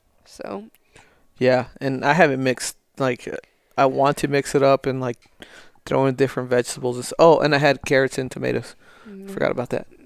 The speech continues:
Speaker 1: That's pretty
Speaker 2: Um,
Speaker 1: normal for you, though.
Speaker 2: Yeah, yeah, that's pretty standard. So, yeah, let's, like,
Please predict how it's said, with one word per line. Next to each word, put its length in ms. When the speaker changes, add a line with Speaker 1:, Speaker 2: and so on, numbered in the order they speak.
Speaker 1:
That's 220
pretty 120
Speaker 2:
Um, 60
Speaker 1:
normal 240
for 140
you, 120
though. 240
Speaker 2:
Yeah, 300
yeah, 200
that's 200
pretty 200
standard. 440
So, 240
yeah, 240
let's, 440
like, 240